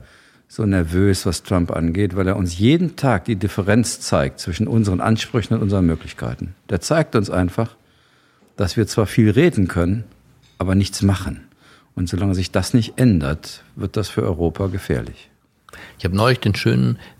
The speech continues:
Speaker 2: Begriff, da ging's um Religion, gelesen, Bastelreligion. Das heißt, die Menschen glauben nicht mehr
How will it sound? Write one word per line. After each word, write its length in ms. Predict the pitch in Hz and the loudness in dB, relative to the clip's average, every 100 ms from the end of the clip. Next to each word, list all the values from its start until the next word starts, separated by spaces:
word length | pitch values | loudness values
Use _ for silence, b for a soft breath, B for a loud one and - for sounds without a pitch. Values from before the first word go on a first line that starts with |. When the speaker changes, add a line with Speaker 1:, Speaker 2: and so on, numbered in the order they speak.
| - | -4
Speaker 2:
Begriff, 420 | 107 110 151 - | 0 2 0 0
da 100 | 95 | 0
ging's 220 | 101 101 | 2 2
um 100 | 107 | 0
Religion, 640 | 90 90 87 113 131 139 - | 0 0 2 2 2 0 -4
gelesen, 420 | - 104 110 104 92 - | -4 -2 0 0 -2 0
Bastelreligion. 1040 | 113 - - 87 78 80 80 - 82 80 | 0 0 -4 -4 -2 -4 -6 -6 -6 -6
Das 160 | 101 - | -6 -2
heißt, 160 | 101 | 0
die 60 | - | 0
Menschen 240 | 104 104 | 0 2
glauben 320 | 104 110 110 110 | 2 2 2 2
nicht 160 | 110 | 0
mehr 180 | 107 92 | 0 -2